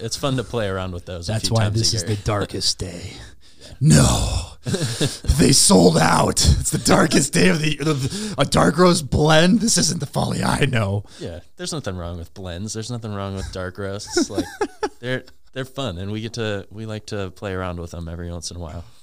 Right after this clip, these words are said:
Speaker 1: Um, so yeah, this one's gonna be really dark, probably darker than our casual Friday, uh,
Speaker 2: Which
Speaker 1: our
Speaker 2: is our
Speaker 1: wholes-,
Speaker 2: dark ro-, wholesale dark
Speaker 1: our
Speaker 2: roast.
Speaker 1: wholesale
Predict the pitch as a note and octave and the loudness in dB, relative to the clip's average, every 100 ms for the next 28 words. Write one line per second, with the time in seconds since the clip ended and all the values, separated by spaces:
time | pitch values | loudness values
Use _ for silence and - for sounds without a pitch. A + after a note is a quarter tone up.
0 | - - - E2 F#2 F2 E2+ E2+ - - | -20 -20 -18 -8 -6 -6 -8 -10 -14 -20
1 | - - - - A#2 G#2+ F2 A2 D3+ C3+ | -20 -20 -12 -4 -2 -2 -2 -4 -4 -6
2 | B2+ B2+ A#2 A#2 A2+ A2 - - - - | -6 -6 -6 -4 -6 -8 -12 -20 -20 -20
3 | - - - - G2+ B2+ B2 A2+ A2 A2+ | -20 -20 -20 -20 -8 -4 -4 -4 -2 -4
4 | A2+ - G#2+ G#2+ F#2+ G2 G2 G#2+ G2 G2 | -4 -6 -4 -4 -4 -6 -4 -6 -4 -4
5 | F#2+ - G2 G2 F#2+ F#2+ G#2 F#2+ F#2+ F#2+ | -6 -6 -6 -6 -8 -8 -6 -4 -2 -4
6 | F#2+ F#2 F#2 - - - F#2 F#2+ F2+ F2 | -4 -4 -6 -10 -20 -18 -10 -8 -6 -8
7 | E2 - F#2 G2 F#2+ F#2+ F2+ F#2+ - G2+ | -10 -18 -8 -6 -4 -4 -4 -6 -6 -8
8 | - F#2+ G2+ G2+ G#2 G2 A2 G2+ F#2+ F#2 | -6 -6 -6 -8 -8 -8 -8 -8 -8 -10
9 | F#2 F#2 F2+ | -8 -6 -6